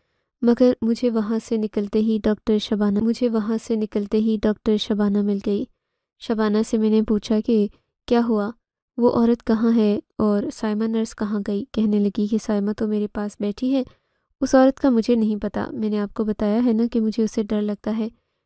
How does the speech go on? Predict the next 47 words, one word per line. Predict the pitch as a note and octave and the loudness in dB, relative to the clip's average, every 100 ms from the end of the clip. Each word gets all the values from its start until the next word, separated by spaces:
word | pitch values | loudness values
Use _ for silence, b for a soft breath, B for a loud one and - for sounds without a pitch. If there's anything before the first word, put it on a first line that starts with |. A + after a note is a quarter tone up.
| _ | _
मैं | A#3+ B3 | 4 4
उससे | - A#3+ | 4 2
बात | A3 G#3+ | 2 2
नहीं | A3 A3+ | 4 4
करती, | A3 A3 A3+ A3 | 4 2 0 -2
ना | C4 G#3+ | 0 0
ही | A3 | 0
मैंने | G#3+ G#3 G#3+ | 0 0 -2
उसे | - A3 | -4 -4
चेक | - G#3 | -2 -4
किया, | - G#3 G3+ | -2 -2 0
ना | G#3 | 0
उसकी | G#3 - G#3 | -2 -4 -2
पर्ची | G#3 G3 A3 | -2 0 -2
बनाई। | G#3+ G3+ G3+ A#3 - _ _ _ _ - | 0 0 -2 -4 -8 _ _ _ _ -6
शबाना | C4 B3 B3 C#4 | 0 2 2 2
का | D#4+ | 2
रवैया | D4 A3+ A3+ A#3+ | 2 2 2 2
मुझे | A3+ A3+ A3+ | 2 2 2
अभी | G#3+ | 2
भी | A3 A3 - | 0 0 -2
खाए | A3 G#3 | -2 -2
जा | G3+ G#3 | 0 -2
रहा | G3+ G#3 | -2 -6
था, | - G#3+ - _ _ _ - | -6 -6 -8 _ _ _ -4
लेकिन | A3 A3+ A3 | -2 0 2
मैंने | G#3+ G#3+ | 2 2
उससे | A3+ G#3+ B3 | 2 2 0
पूछने | A#3+ A3 - A3 | 2 0 -2 -2
की | A3+ | -2
बजाय | A3 G#3+ G#3 G3+ | -4 -2 -4 -4
जाकर | A3 G#3 A3 | -6 -6 -8
सायमा | G#3 A3 G#3 A3 | -6 -4 -4 -4
से | - | -4
पूछा। | A3+ G3+ - A3 - _ _ _ _ _ _ | -4 -6 -4 -6 -6 _ _ _ _ _ _
सायमा | - C4 B3+ C#4 | 0 2 2 2
का | D4 | 2
जवाब | B3 A3 A3 | 2 2 0
सुनकर | A3+ A#3 A3+ A#3+ | -2 -6 -4 -4
मेरे | A3+ G#3+ A3 | -2 -2 -2
तो | A3+ | -2
कदमों | A3+ A3+ A3 A3 | -2 -2 0 0
तले | A3 G#3 | 0 0
से | G3+ A3+ | 0 0
ज़मीन | G#3+ G#3 G#3+ | 2 2 0
निकल | G#3 A3 G3+ | -2 -4 -4
गई। | G#3 G#3 | -4 -4